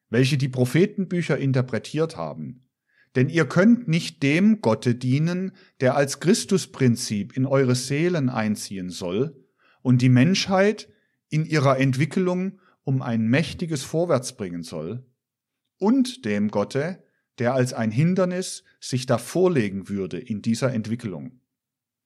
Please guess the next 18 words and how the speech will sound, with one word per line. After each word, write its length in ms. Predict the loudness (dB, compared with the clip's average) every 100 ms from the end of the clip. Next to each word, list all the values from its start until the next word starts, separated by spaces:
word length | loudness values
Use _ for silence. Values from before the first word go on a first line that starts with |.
| _ _ -2
Denn 160 | 0
alles, 680 | 2 2 4 2 -2 -12 -18 _ _ -2
was 240 | 0 0
in 140 | -2 -2
einer 240 | 2 2
verflossenen 800 | 2 -2 0 0 0 -2 -2 -4
Zeit 440 | -2 0 0 0
richtig 440 | -2 -2 -4 -6 -6
war, 360 | -8 -10 -16 _ _ _
das 340 | 0 2 0 2
wird 200 | 0 0
zu 160 | -4
einem 240 | -2 0 -2
Hemmnis 800 | 0 2 2 2 -2 -4 -8 -12 _ -6
in 140 | -2
der 120 | 0
späteren 640 | -2 0 2 2 0 -2 -2
Entwicklung. 680 | -2 -2 -6 -10 -10 -12